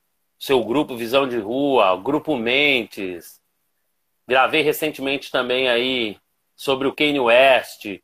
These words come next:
a internação do doutor Dre, N W A, enfim, um, uma série de pessoas aí,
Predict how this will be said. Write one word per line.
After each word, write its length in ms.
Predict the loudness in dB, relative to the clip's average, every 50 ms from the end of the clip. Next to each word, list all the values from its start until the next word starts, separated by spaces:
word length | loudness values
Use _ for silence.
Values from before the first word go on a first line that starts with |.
| _ _ _ _
a 100 | -2 -2
internação 540 | 0 2 2 2 2 0 -2 -2 -4 -4 -4
do 80 | 0
doutor 420 | 2 2 2 2 2 0 0 0 2
Dre, 500 | 0 0 2 2 4 4 4 4 4 2
N 140 | 2 0 0
W 440 | 2 2 2 2 2 0 -2 0 0
A, 480 | 2 2 2 2 0 0 -2 -6 -8 -12 _ _ _ _ _
enfim, 520 | -6 -6 -6 -6 -6 -6 -6 -6 -8 -10 -14 _ _ _ _ _
um, 760 | -4 -2 0 0 2 2 2 2 2 0 0 0 0 -2 -2
uma 200 | 0 0 0 0 0
série 360 | 2 4 4 4 4 2 0
de 100 | -2 -4
pessoas 600 | -2 -2 -2 -2 -2 -4 0 2 2 2 2 2
aí, 320 | 2 2 2 0 -4 -8